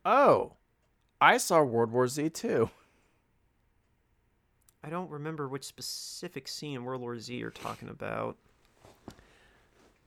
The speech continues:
Speaker 1: Okay, so in, in this movie, it's the scene where they pull up to the Save Right to go get the kids, um, insulin.
Speaker 2: Yeah, no, I,
Speaker 1: And
Speaker 2: I know,
Speaker 1: they go
Speaker 2: I know
Speaker 1: in
Speaker 2: what
Speaker 1: there
Speaker 2: scene
Speaker 1: and
Speaker 2: here
Speaker 1: they're
Speaker 2: you're
Speaker 1: going
Speaker 2: talking
Speaker 1: through the
Speaker 2: about.
Speaker 1: pharmacy.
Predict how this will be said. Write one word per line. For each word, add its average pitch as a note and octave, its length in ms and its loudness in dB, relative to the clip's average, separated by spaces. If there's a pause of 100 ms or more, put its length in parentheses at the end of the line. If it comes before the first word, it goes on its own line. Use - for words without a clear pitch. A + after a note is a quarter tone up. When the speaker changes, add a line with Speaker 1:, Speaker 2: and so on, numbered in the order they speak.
(260)
Speaker 1:
Okay, B2 240 6
so C#3+ 520 10
in, C#3+ 260 2
in C#3 300 2
this G#3 340 4
movie, A#2 400 2
it's G#2+ 140 -2
the C3 80 -8
scene D#3 180 -2
where D3+ 100 2
they C#3 120 4
pull C3+ 260 4
up C3+ 120 6
to C3+ 80 -2
the B2 80 -2
Save A#2+ 340 2
Right A#2 180 2
to A2 60 -8
go G#2+ 160 0
get - 140 -4
the - 60 -6
kids, G#2+ 480 -4
um, G2 640 -4
insulin. D#3 480 -4 (380)
Speaker 2:
Yeah, E3+ 220 6 (120)
no, E3 140 8
I, D3+ 80 10
Speaker 1:
And A2+ 120 8
Speaker 2:
I - 20 12
know, G3+ 140 10
Speaker 1:
they D3+ 40 6
go D3 120 6
Speaker 2:
I F3 60 12
know F#3+ 100 10
Speaker 1:
in E3 40 8
Speaker 2:
what D#3+ 80 12
Speaker 1:
there - 80 6
Speaker 2:
scene D#3+ 100 6
Speaker 1:
and C#3 80 0
Speaker 2:
here D#3 120 6
Speaker 1:
they're C3+ 80 4
Speaker 2:
you're C3 80 4
Speaker 1:
going - 60 2
Speaker 2:
talking C3 140 2
Speaker 1:
through C3 80 -2
the A#2 60 -2
Speaker 2:
about. A#2+ 80 2
Speaker 1:
pharmacy. C#3 420 0